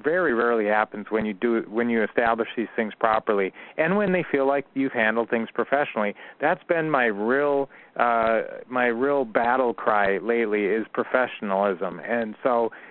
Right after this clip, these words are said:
you know, you wanna dress nice, you wanna look good, you wanna have a really nice business card with your picture on it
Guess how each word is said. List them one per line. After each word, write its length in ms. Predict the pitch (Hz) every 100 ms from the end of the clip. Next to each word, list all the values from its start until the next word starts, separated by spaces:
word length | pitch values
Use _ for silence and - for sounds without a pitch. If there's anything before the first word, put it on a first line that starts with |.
| -
you 100 | 135
know, 100 | 127
you 160 | 110 113
wanna 240 | 113 107
dress 300 | 98 127 147 -
nice, 220 | 160 147 -
you 80 | 117
wanna 240 | 104 101
look 180 | 120 147
good, 200 | 160 151
you 80 | 123
wanna 140 | 113 104
have 100 | 98
a 60 |
really 300 | 95 113 139
nice 200 | 135 131 -
business 280 | 117 110 131 -
card 220 | 127 123
with 100 | 120 -
your 80 | -
picture 360 | 120 - 123
on 220 | 120 123
it 160 | 120